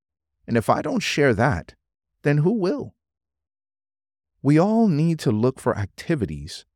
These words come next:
in everyday life that can create opportunities for sharing our stories. Do it with friends and activities you enjoy. It might be as easy as leaving a small book with your tip in a restaurant,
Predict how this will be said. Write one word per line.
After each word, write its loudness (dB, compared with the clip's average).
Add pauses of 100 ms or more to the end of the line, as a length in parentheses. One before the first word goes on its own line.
(140)
in -6 (100)
everyday 0
life -6 (280)
that -8
can -4
create -2
opportunities -8 (280)
for -8
sharing -4
our -8
stories. -10 (760)
Do 2
it 0
with -6
friends -2
and -4
activities -6
you -4
enjoy. -10 (760)
It -2
might -2
be 0
as -2
easy -2
as -4
leaving -4
a -6
small -4
book -6
with -8
your -2
tip -8 (420)
in -4
a -2
restaurant, -6